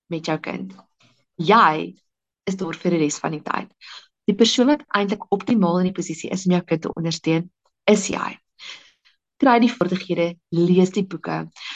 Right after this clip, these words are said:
en, en, en maak seker jy weet jy is veilig, sodat jy vir jou kind 'n veilige hawe kan wees. Kyk ook 'n bietjie watter omgewingsstressors is daar tans in julle lewens.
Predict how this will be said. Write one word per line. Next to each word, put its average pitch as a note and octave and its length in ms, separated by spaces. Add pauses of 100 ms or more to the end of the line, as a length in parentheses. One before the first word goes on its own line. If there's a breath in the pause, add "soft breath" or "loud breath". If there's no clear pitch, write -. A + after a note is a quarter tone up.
(240 loud breath)
en, G3+ 220
en, G3 260
en G#3 180
maak G3 280
seker B3+ 380
jy F3+ 560 (240)
weet E3 380
jy F3+ 140 (140)
is - 180
veilig, - 420
sodat F#3+ 220
jy F3+ 160
vir G#3 100
jou G#3 80
kind F#3+ 200
'n F#3+ 100
veilige D#3 360
hawe D#3 220
kan - 220
wees. - 400 (1120 loud breath)
Kyk D4 180
ook F4 60
'n - 60
bietjie D4 180
watter A3+ 300 (100)
omgewingsstressors G#3 1120
is F#3 80
daar F3 160
tans D3 280
in F3+ 80
julle E3+ 140
lewens. - 580